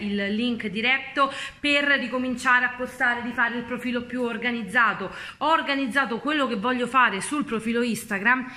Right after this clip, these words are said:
e in tutto ciò ho avuto anche il tempo di stirarmi i pantaloni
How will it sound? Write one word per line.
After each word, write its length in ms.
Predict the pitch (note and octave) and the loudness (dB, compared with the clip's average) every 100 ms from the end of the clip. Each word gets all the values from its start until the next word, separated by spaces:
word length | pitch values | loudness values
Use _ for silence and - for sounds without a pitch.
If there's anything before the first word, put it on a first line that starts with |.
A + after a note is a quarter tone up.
| - - - | -14 -16 -6
e 80 | B3 | -4
in 140 | B3+ | -2
tutto 280 | E4+ E4+ B3 | -4 -6 -6
ciò 200 | A3+ F#3 | -4 -4
ho 40 | |
avuto 240 | F#3 A#3+ C#4 | -4 -2 -2
anche 260 | D4 A#3+ | -2 -4
il 100 | G#3 | -4
tempo 720 | G3+ D#3+ D3 D3 E3+ E3+ - _ _ _ _ _ _ _ _ _ _ _ _ _ | -4 -6 -6 -8 -8 -8 -12 _ _ _ _ _ _ _ _ _ _ _ _ _
di 140 | F#3+ | -8
stirarmi 460 | G3 A3+ G#3+ G#3+ G#3 | -4 -2 0 0 0
i 40 | |
pantaloni 880 | G3 F#3+ F#3 F#3 E3+ D#3 D#3 D3+ | -2 -4 -4 -4 -4 -6 -8 -12